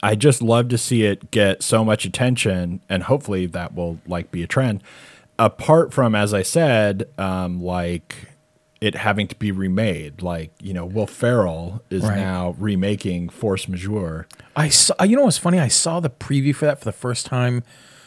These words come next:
Speaker 2: I think it was two nights ago. I can't believe it wasn't last night, but I, I would have texted you immediately,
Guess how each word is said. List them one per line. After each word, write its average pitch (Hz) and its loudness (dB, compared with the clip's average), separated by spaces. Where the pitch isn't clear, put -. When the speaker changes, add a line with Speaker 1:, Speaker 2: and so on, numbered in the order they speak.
Speaker 2:
I 131 0
think 254 4
it - 2
was 117 0
two - 0
nights 123 2
ago. 101 -2
I 135 -4
can't - -2
believe 123 2
it - -2
wasn't 107 -4
last 113 -2
night, 98 -6
but - -2
I, 143 2
I 120 0
would 127 4
have 107 -2
texted 165 -2
you 104 -2
immediately, 101 -2